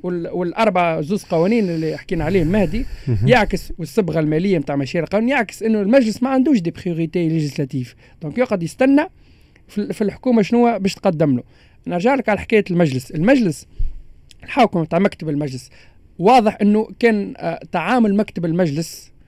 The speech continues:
Speaker 1: وتسييره الداخلي كان أكثر عنده دور سياسي منه إداري، وبرشا قرارات، ودائمًا راهو بيان سور كان تحت غطاء قانوني. مثلًا،
Speaker 2: مم.
Speaker 1: أعطيت d'exemple، آه، اللائحة اللي تقدمت بها كتلة الدستور الحر، فاحنا ما عندنا حتى إشكال مع حتى كتلة،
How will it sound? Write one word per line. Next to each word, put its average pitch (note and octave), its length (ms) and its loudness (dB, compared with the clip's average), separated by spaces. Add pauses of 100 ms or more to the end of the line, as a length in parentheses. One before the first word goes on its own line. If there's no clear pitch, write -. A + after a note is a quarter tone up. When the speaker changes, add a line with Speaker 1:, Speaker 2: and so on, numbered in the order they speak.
(260)
Speaker 1:
وتسييره F3 600 0
الداخلي A#3 400 0
كان A#3+ 280 -2 (140)
أكثر A3+ 340 -6
عنده G#3+ 240 -2
دور A#3+ 360 2 (160)
سياسي A#3 540 2
منه A3+ 340 6
إداري، D3 380 4 (560)
وبرشا F3+ 380 -2
قرارات، F3 500 -2
ودائمًا A3 400 4
راهو G#3 320 2
بيان F#3 220 -2
سور A#3+ 200 -4
كان A3+ 220 -6
تحت - 260 -6
غطاء G#3 380 -2 (120)
قانوني. F3 360 4
مثلًا، F#3 420 2
Speaker 2:
مم. E3 80 -6
Speaker 1:
أعطيت F3 360 -6
d'exemple، F3 580 -2 (560)
آه، E3 240 -8
اللائحة G3 440 0
اللي F#3+ 100 -2
تقدمت G3 400 -2
بها A3 180 6
كتلة G#3+ 280 0
الدستور F#3+ 360 0
الحر، D#3 280 -2 (360)
فاحنا F3 240 -4
ما E3 80 -4
عندنا F#3 340 -2
حتى - 360 -6
إشكال A#3+ 360 -2
مع A3 140 -2
حتى - 300 -4
كتلة، - 320 -2